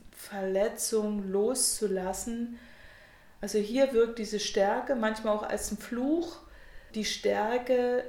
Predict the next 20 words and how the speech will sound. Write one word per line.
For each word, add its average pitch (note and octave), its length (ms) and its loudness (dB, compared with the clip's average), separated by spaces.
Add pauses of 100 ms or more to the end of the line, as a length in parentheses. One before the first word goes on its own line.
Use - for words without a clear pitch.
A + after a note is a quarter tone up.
(140)
Beziehungsmomente A#3 1300 2
so A#3+ 300 2
zu C4+ 240 -4
verinnerlichen. F#3 960 0 (460)
Also G3 160 0
als G#3 240 0
Beispiel, B3 500 4
die A#3 140 -4
können A#3+ 220 2
mir B3 180 2
tatsächlich B3 760 2
sagen, A#3 440 0
„Frau G#3 240 2
Richter, A#3 360 0
mein A3+ 240 -2
Vorgesetzter A#3+ 880 0
hat A3+ 260 -2
vor A#3 300 -2
zwölf B3 480 0
Jahren A#3 480 4